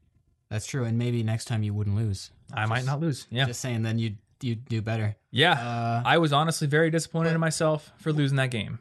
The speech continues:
Speaker 2: But
Speaker 1: Well, what kind of situations we got? We got, you could get an improv class. You could learn to
Speaker 2: Yeah.
Speaker 1: freestyle rap. That'd be pretty dope.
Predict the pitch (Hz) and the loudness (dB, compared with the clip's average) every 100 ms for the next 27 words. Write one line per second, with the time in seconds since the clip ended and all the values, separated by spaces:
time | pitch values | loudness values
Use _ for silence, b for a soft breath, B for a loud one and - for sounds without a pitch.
0 | - 110 107 123 117 135 156 - 170 175 | -4 -2 0 -2 -2 0 0 2 0 -4
1 | 196 139 123 113 117 117 113 110 117 117 | -6 -6 -4 -2 -2 0 -2 -2 -2 -2
2 | 117 104 120 131 131 - 135 156 - - | -2 0 -2 -2 -8 -8 -8 -8 -12 -20
3 | _ b b 123 120 117 117 113 156 180 | _ b b -6 -4 -2 0 2 2 2
4 | 143 139 147 131 117 101 107 143 - 117 | -2 -4 -2 -2 -2 -2 -2 -4 -6 -6
5 | 120 127 107 113 104 98 101 110 | -6 -6 -6 -4 -4 -2 -4 -4